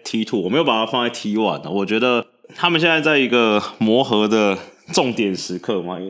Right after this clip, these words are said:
那你，对不对？你这么一大把年纪，你也知道，通常讲到磨合，就是会往两个方向走嘛，<laughs> 磨得好跟磨不好嘛。那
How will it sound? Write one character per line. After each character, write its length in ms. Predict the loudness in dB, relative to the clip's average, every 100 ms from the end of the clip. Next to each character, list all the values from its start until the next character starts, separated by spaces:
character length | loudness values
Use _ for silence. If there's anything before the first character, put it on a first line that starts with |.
| -14 -6
那 160 | -4
你， 480 | -2 -2 -4 -6 -8 -4
对 80 |
不 60 | -2
对？ 120 | 0
你 200 | -2 -6
这 200 | -4 -4
么 160 | -2 -4
一 80 | -4
大 200 | -2 -2
把 160 | 0 -2
年 180 | -4 -4
纪， 200 | -4 -2
你 100 | -4
也 100 | -4
知 80 |
道， 180 | -2 -4
通 220 | -4 -4
常 160 | -4 -4
讲 140 | -6
到 100 | -4
磨 240 | -4 -4 -4
合， 460 | -4 -4 -6 -10 -8
就 120 | -6
是 100 | -4
会 140 | -2
往 240 | -2 -2 -4
两 120 | -4
个 80 | -4
方 160 | -6
向 240 | -6 -4 -4
走 300 | -4 -6 -6
嘛， 80 | -12 -16
<laughs> 140 | -16 -4
磨 220 | 0 2
得 80 | 0
好 280 | 0 -2 0
跟 160 | -2
磨 200 | 0 -2
不 100 | -2
好 200 | -2 -2
嘛。 120 | -4 0
那 280 | 2 2